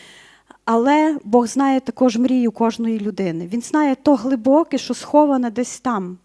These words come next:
те, що, можливо, людина на це вже махнула рукою, вона не думає вже про це, але це десь було в глибині її серця. І приходить той день, коли Бог приводить в життя здійснення цієї мрії.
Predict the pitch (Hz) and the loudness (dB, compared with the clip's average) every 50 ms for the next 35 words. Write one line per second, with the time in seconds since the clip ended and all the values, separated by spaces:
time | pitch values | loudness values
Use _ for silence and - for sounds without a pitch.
0 | _ _ _ _ _ _ _ _ - - - _ _ _ - 311 349 - - - | _ _ _ _ _ _ _ _ -20 -20 -20 _ _ _ 2 2 2 2 2 2
1 | 302 294 285 - - _ _ - - _ 220 247 240 233 370 320 330 294 269 254 | 2 4 4 2 -2 _ _ -20 -20 _ -4 -4 0 0 2 2 2 2 2 2
2 | 233 311 330 330 302 269 254 240 - 285 285 285 262 - 262 254 240 240 - - | 2 2 2 4 2 2 0 -2 -2 0 0 0 2 0 0 -2 -2 -2 -4 -2
3 | - 285 294 285 269 247 247 247 247 294 294 294 277 240 233 269 285 285 285 277 | 0 2 2 4 4 2 2 2 2 4 4 4 4 2 0 0 2 2 2 2
4 | 277 277 311 320 247 277 330 311 277 254 247 233 226 220 214 - 220 208 - - | 2 2 2 0 2 2 2 2 2 0 0 0 0 0 -2 -4 -6 -8 -6 -8
5 | 208 208 208 - 214 202 - 214 226 226 220 - - 269 226 277 269 220 214 208 | -8 -8 -8 -8 -8 -8 -6 -6 -6 -6 -6 -4 -6 -2 -2 -2 -2 -2 -4 -2
6 | 247 254 240 277 277 233 196 226 233 208 208 226 226 240 240 233 214 214 202 - | -2 2 2 2 0 0 -4 -8 -6 -4 -4 -4 -2 -2 -4 -4 -6 -8 -10 -8
7 | - 208 185 175 - - - 185 185 - _ _ _ _ _ _ _ - - - | -6 -6 -6 -6 -8 -14 -16 -16 -16 -16 _ _ _ _ _ _ _ -20 -20 -20
8 | - - _ _ _ _ - 214 - 247 - - 339 359 381 381 370 - 349 311 | -20 -20 _ _ _ _ -4 -2 -2 -2 2 2 2 2 2 0 0 2 0 0
9 | 240 233 254 247 247 240 220 - _ - - 220 233 254 254 214 220 277 277 269 | 2 0 -2 -2 -2 -4 -6 -10 _ -4 -2 0 0 0 0 2 6 6 6 4
10 | - - - 247 247 220 233 269 277 226 247 202 196 196 - 220 - - 254 240 | 2 -4 -4 -4 -2 2 2 2 2 0 -4 -6 -8 -10 -10 -12 -8 -6 -4 -4
11 | 233 202 202 226 254 233 - - 226 214 202 208 202 - - 208 190 208 220 214 | -4 -6 -6 -6 -6 -6 -6 -8 -8 -6 -6 -8 -8 -10 -14 -10 -6 -4 -4 -2
12 | 208 214 208 208 202 208 196 175 156 160 156 185 | -2 -4 -4 -4 -4 -4 -6 -6 -8 -12 -14 -14